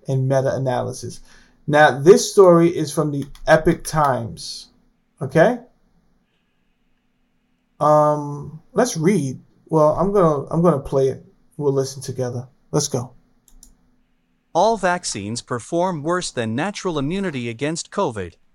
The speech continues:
Speaker 2: Systematic review and meta-analysis.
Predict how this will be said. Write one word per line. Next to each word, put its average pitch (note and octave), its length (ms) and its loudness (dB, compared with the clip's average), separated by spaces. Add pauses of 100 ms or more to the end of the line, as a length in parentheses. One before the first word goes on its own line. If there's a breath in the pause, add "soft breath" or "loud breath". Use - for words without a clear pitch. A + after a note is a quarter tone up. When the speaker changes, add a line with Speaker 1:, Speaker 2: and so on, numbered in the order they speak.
Speaker 2:
Systematic F#3 720 -6
review B2 600 -8
and C#3 180 -4
meta-analysis. D#3 920 -6